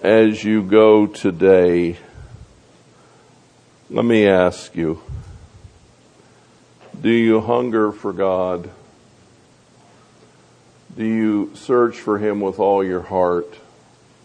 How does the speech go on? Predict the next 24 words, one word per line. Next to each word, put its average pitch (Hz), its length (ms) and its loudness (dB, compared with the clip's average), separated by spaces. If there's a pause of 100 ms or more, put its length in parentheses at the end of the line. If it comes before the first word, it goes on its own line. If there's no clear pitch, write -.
(760)
Are 107 180 0
you 110 140 0
yearning 117 840 0
for 107 300 -4
the 98 140 -6
fullness 98 960 -8 (380)
of 90 200 -6
His 92 220 -8
presence? - 880 -10 (1500)
Do 110 80 -8
you 101 100 -6
long 107 640 0
to 107 100 -6
be 101 200 -4
filled 92 420 -4
with 87 240 -10
His 90 200 -16
Spirit? 76 520 -8 (3250)
I've 131 500 2
been 123 180 2
on 113 140 0
a 104 40 0
long 104 420 2
journey. 92 540 -4